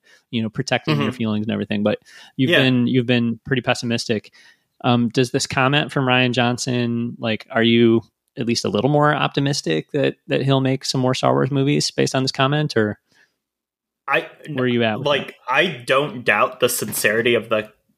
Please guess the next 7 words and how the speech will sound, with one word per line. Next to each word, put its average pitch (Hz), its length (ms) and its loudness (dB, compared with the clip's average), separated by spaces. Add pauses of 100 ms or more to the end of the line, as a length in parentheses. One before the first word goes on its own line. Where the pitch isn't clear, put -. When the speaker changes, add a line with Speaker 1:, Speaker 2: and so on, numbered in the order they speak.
(140)
Speaker 2:
the 110 200 0
comment. 123 720 -4 (320)
Like, 107 300 2
Speaker 1:
Yeah. 131 360 0
Speaker 2:
I, 120 220 0 (340)
I'm, 143 260 0
and, 131 460 0